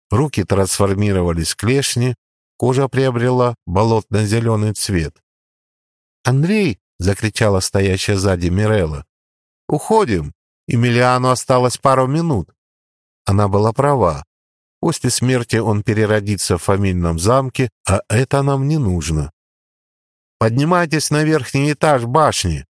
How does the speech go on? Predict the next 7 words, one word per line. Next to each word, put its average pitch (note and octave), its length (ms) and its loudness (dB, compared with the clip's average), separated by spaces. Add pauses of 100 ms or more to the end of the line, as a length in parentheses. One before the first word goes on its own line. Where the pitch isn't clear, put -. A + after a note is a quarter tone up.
Как - 240 -2
покинете A#2+ 580 0
зону G#2 360 0
действия G2 540 0
ядовитого F2+ 680 0
облака, C#3 580 0 (240)
сможете C3+ 580 0